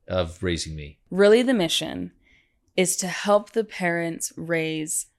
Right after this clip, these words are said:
Speaker 2: confident and identity-focused children who do not question who they are, who do not have the questions and the fears and the insecurities I had, um,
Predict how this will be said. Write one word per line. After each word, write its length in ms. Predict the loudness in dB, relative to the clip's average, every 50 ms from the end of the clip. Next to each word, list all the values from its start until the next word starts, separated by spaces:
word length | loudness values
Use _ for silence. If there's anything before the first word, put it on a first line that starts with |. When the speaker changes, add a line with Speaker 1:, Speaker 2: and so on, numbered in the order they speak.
| _ _ _ _ -12
Speaker 2:
confident 800 | -8 -4 0 0 0 0 -2 -4 -4 -4 -4 -4 -6 -8 -10 -12 _
and 140 | -8 -6 -6
identity-focused 1300 | -6 -6 -8 -8 -6 -4 -2 0 0 -2 -2 -4 -6 -6 -6 -8 -10 -10 -8 -8 -8 -6 -6 -6 -6
children 500 | -6 -6 -8 -8 -8 -8 -8 -8 -8 -10 -10 _ -20 -20 -20 -20 -20 -18 -10 -2
who 220 | 0 0 0 0 -2 _ _ _ _ _ 4
do 160 | 6 6 6
not 220 | 6 4 2 -2
question 420 | -2 -4 -2 -2 -2 -6 -4 -6 -6
who 120 | -6 -6 -6
they 160 | -6 -6 -6
are, 380 | -6 -6 -4 -4 -6 -6 -8 -12 -18 -20 -20 -18 _ 0
who 160 | 2 2 2
do 320 | 2 0 0 2 4 4
not 260 | 6 6 4 2 0 0
have 340 | 0 2 2 2 2 2
the 80 | 0 0
questions 440 | 2 2 2 2 2 -2 -2 -2 -2
and 80 | -2 -4
the 60 | -4
fears 280 | -2 -2 -2 -2 -2 -4
and 60 | -4 -4
the 40 |
insecurities 560 | -6 -6 -6 -8 -10 -8 -8 -8 -8 -8 -8 -8
I 160 | -8 -8 -8
had, 400 | -8 -8 -6 -4 -6 -6 -8 -10 _ -20 -20 -18 -14 -12 -6 -4
um, 600 | -2 -2 -2 -2 -4 -6 -8 -10 -12 -14 -16 -20